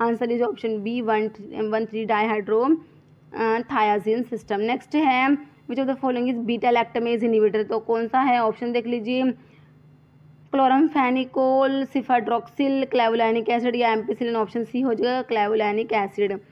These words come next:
Next है, penicillin on hydrolysis with alkali gives। तो ऑप्शन देख लीजिए,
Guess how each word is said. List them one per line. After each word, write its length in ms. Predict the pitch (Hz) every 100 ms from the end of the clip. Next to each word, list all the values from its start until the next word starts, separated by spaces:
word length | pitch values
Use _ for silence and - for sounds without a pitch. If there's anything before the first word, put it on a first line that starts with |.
| - - 233
Next 380 | 254 254 - 277
है, 320 | 302 247 240
penicillin 460 | 247 233 240 254 240
on 160 | 240 247
hydrolysis 560 | 226 220 226 220 240
with 160 | 226 208 - - 233
alkali 460 | 226 247 254 208 196
gives। 260 | 208 180
तो 60 | 220
ऑप्शन 300 | 214 214 247
देख 180 | 247 247
लीजिए, 440 | 240 214 240 262